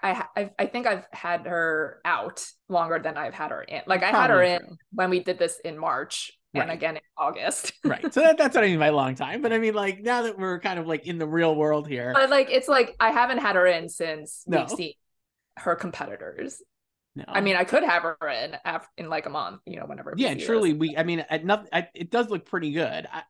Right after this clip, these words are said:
Speaker 2: I'm always like, so I don't think she's really singing,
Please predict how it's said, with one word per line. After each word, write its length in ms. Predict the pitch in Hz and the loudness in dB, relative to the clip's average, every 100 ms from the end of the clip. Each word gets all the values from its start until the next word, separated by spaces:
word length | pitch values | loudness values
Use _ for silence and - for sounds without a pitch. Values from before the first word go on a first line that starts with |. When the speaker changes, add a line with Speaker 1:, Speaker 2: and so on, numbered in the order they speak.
| - | -2
Speaker 2:
I'm 180 | 190 226 | 2 4
always 260 | 247 240 | 2 2
like, 300 | 214 196 175 _ _ _ _ _ _ _ _ _ _ _ | 0 0 -2 _ _ _ _ _ _ _ _ _ _ _
so 240 | - 185 - - | -4 -2 -2 -2
I 60 | 208 | -2
don't 140 | 220 | 0
think 140 | 220 | -2
she's 180 | 180 165 | -4 -2
really 200 | 165 147 | 0 0
singing, 640 | 131 - 143 110 208 214 | 0 -2 -4 -4 -12 -12